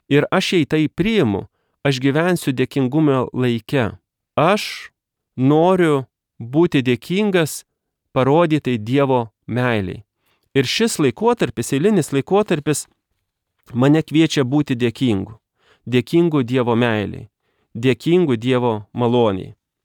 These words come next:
Taigi šitam laike mes esame pašaukti, tokiem galima sakyti, dviem dalykam. Tai meiliai, kada aš kasdienybėj rodau kitą meilę,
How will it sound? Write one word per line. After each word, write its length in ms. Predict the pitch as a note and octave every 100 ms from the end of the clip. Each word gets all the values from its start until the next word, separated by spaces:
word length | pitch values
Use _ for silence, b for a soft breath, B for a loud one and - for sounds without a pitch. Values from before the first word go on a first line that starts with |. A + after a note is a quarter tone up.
| _ _ _ _
Taigi 180 | D3+ C#3+
šitam 360 | - - E3+ D#3+
laike 380 | C3 A#2 D#3+ F3
mes 260 | D#3+ C3 -
esame 460 | C#3+ D3 D3+ C#3 B2+
pašaukti, 720 | B2+ - A#2+ A2 - F3+ G#3 A#3 _ _ _ b b
tokiem 260 | - C3
galima 340 | B2+ C#3+ D3 C3
sakyti, 400 | - - D#3 C3+
dviem 320 | A#2 D3+ D3+
dalykam. 640 | B2 A2 C#3+ A3 G3+ D#3 B2 _ b b b b -
Tai 300 | C#3+ C3 A#2+ _ _ _ -
meiliai, 580 | C3+ B2 A2+ A#2 D#3 G#3+ - _ _ _ _ _ _ -
kada 260 | B2+ B2+ F#3+
aš 200 | D#3+ -
kasdienybėj 840 | C#3+ B2 C#3 D#3+ A3 D#3 G#2+ F#2 - _ _ _ _ _ _ -
rodau 440 | C3 D3+ F3+ D3+ A#2
kitą 340 | C3+ B2+ A#2 C3+
meilę, 540 | C3+ A#2+ A2 C#3+